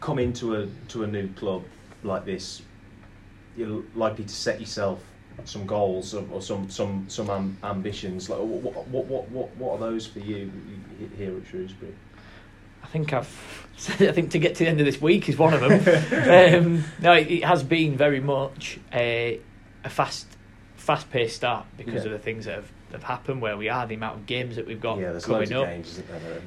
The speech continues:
Speaker 1: then? <laughs>
Speaker 2: You finish one game, you, you're debriefing, saying what went well, what can do better. Before you know it, the next game's around, and you're having that same conversation again. The, the benefit of that is, if you looked at this as thirty days, sixty days, ninety days to,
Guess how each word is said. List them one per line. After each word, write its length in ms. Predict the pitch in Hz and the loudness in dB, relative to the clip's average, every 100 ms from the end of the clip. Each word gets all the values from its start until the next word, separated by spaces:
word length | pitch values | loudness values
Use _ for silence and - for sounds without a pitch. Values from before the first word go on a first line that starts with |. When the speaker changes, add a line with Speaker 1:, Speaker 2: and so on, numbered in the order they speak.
| - - | -16 -12
Speaker 1:
then? 100 | 107 | -12
<laughs> 60 | - | -6
Speaker 2:
You 140 | 131 | -4
finish 320 | 127 147 123 143 | 0 0 0 2
one 200 | 143 131 | 2 2
game, 180 | 131 123 | 0 -2
you, 120 | 110 - | -4 -8
you're 120 | - 104 | -10 -4
debriefing, 540 | 135 127 131 127 123 | -2 0 0 -2 -6
saying 200 | 117 113 | -6 -4
what 180 | 113 - | -4 -4
went 200 | 113 104 | -4 0
well, 240 | 135 135 | 2 2
what 160 | 123 - | 0 -4
can 140 | 117 | -8
do 100 | 107 107 | -8 -2
better. 520 | 135 127 - 131 120 | -2 -2 0 0 -2
Before 320 | - 123 127 | -6 -2 -2
you 80 | 117 | -2
know 80 | 117 | -6
it, 40 | |
the 80 | 117 | -4
next 240 | 127 - | -6 -6
game's 280 | - 123 120 | -6 -6 -4
around, 300 | 120 123 123 | -4 -4 -4
and 140 | 120 | -8
you're 100 | 113 | -6
having 140 | 123 123 | -6 -8
that 140 | 117 | -10
same 240 | - 135 127 | -6 -4 -4
conversation 600 | 135 127 113 120 113 117 | -6 -8 -4 -4 -4 -6
again. 380 | 120 170 117 110 | -2 0 0 -4
The, 160 | - - | -6 -6
the 80 | - | -10
benefit 440 | 117 139 147 - - | -4 -2 -2 -4 -8
of 120 | 95 | -6
that 220 | 107 120 | -8 -6
is, 180 | 117 113 - - - | -8 -10 -14 -20 -16
if 80 | - | -8
you 60 | 131 | -4
looked 220 | 139 - | -4 -6
at 60 | - | -8
this 200 | 113 113 | -6 -6
as 160 | 110 - | -10 -10
thirty 240 | - 117 107 | -2 0 2
days, 300 | 110 110 104 | 2 0 -2
sixty 320 | 98 - 113 | -6 -6 -6
days, 200 | 110 107 | -6 -6
ninety 280 | 117 113 110 | -6 -6 -4
days 200 | 117 107 | -4 -4
to, 180 | - | -6